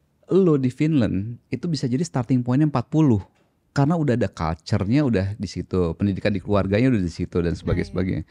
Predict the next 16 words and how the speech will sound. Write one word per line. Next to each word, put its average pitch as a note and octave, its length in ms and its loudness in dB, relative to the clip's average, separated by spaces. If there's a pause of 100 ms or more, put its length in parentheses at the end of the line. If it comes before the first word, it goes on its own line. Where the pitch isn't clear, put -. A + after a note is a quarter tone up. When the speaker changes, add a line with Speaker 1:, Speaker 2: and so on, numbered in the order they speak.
(320)
Speaker 1:
Kita F#3+ 260 -4
bisa F3 180 -2
jadi E3 160 0
starting D#3 420 -2
point-nya D3+ 240 0
bukan D#3 220 -4
di D3 80 -2
empat C#3+ 220 -6
puluh, F3 280 -2
di D3+ 160 -2
minus F3+ 340 0
tiga F3 280 -2
puluh - 240 -4 (340)
<laughs> - 0 -
gitu A#2 220 4
loh. F#2+ 160 0